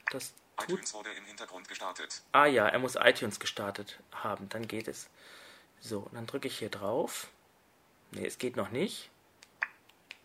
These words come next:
Speaker 1: Warum geht es denn nicht?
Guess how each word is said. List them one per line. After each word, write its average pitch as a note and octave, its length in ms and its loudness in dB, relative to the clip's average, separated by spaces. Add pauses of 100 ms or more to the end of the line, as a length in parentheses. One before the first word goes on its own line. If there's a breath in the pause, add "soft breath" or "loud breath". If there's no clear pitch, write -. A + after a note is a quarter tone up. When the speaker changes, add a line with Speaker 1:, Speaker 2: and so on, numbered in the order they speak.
(1500)
Speaker 1:
Warum A2+ 220 -10
geht G2+ 200 -6
es - 120 -10
denn A2 160 -8
nicht? - 320 -8